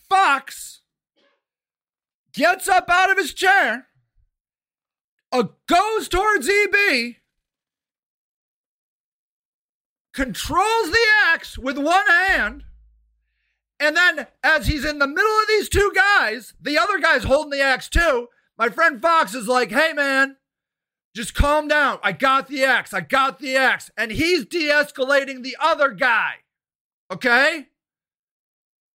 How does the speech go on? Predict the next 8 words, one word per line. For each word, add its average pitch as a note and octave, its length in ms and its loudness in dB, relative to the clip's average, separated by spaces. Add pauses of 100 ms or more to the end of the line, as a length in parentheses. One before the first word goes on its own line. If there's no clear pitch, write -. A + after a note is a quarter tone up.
(1300)
Fox E4 680 0 (840)
gets F4+ 360 0
this E4+ 260 -8
axe. - 760 -4 (1300)
I F4+ 500 2
take G4+ 380 0
the G4+ 180 0
axe D#4 760 -2